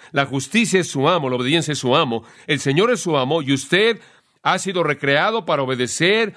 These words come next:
y también tiene la obligación de obedecer a nivel ético. Usted puede obedecer y debe hacerlo. Ahora veamos de la posición a la práctica, versículo diecinueve. Y este es un comienzo interesante. Él dice,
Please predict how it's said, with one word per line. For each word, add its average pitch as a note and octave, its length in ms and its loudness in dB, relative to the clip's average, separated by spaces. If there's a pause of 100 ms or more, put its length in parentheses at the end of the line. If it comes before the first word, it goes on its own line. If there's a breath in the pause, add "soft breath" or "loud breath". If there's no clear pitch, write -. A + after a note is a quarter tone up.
(140 soft breath)
y C3+ 120 -4
también D3 380 0
tiene F3 220 0
la C#3+ 80 2
obligación B2+ 640 0
de F#3+ 80 2
obedecer C#3+ 340 2
a D#3+ 40 2
nivel C#3 260 0
ético. C3+ 420 -6 (240 soft breath)
Usted C#3 260 -4
puede E3 160 2
obedecer C3+ 400 0
y E3+ 40 -2
debe C3 180 0
hacerlo. E3+ 380 -2 (440 soft breath)
Ahora E3 200 2
veamos E3 680 -2 (480)
de D3+ 120 0
la D3 100 2
posición C#3+ 440 -2
a - 20 4
la D#3+ 140 0
práctica, E3 320 0
versículo B2+ 420 0
diecinueve. C3 540 0 (460)
Y F#3 100 0
este G#3+ 160 0
es F#3+ 120 -2
un G3 100 -2
comienzo D#3 360 0
interesante. C#3+ 760 0 (120)
Él D#3 140 0
dice, D#3+ 580 -2